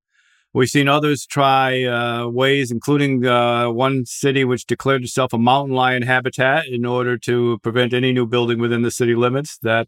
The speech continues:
uh, that one f-, crashed and burned. Uh, but there are provisions in the law that allow, uh, to get around state or to g-, get around municipal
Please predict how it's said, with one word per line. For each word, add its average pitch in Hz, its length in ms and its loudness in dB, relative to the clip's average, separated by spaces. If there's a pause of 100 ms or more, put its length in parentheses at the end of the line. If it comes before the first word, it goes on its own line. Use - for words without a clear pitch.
uh, 110 200 0 (560)
that 123 180 4
one 123 220 0
f-, - 340 -14 (140)
crashed 123 400 0
and 110 100 -2
burned. 120 380 -2 (580)
Uh, 135 280 2
but 139 160 -2
there 151 120 2
are 202 180 2
provisions 190 460 -2
in 160 80 -2
the 156 60 -2
law 151 520 0 (160)
that 135 220 0
allow, 143 560 2
uh, 131 320 -4 (360)
to 120 80 -8
get 135 140 0
around 139 640 0
state 131 580 -2
or 117 200 -2
to 117 260 -2
g-, 123 320 -4
get 131 120 -2
around 139 260 2
municipal 127 800 0